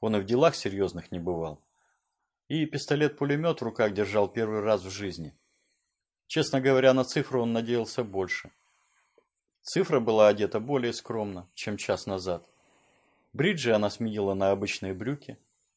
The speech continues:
надела башмаки на плоской подошве, накинула спортивную куртку и через плечо перебросила сумку, в которой лежал глок. Навстречу им выскочил один из хозяев.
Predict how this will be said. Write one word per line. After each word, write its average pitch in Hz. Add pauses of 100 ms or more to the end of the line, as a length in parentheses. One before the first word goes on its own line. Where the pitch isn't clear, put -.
(200)
надела 127
башмаки 98
на 135
плоской -
подошве, 101 (460)
накинула 139
спортивную 127
куртку 147
и 92
через 92
плечо 117
перебросила 98
сумку, 143
в -
которой 104
лежал 101
глок. 92 (1400)
Навстречу 180
им 160
выскочил 147
один 120
из 143
хозяев. 101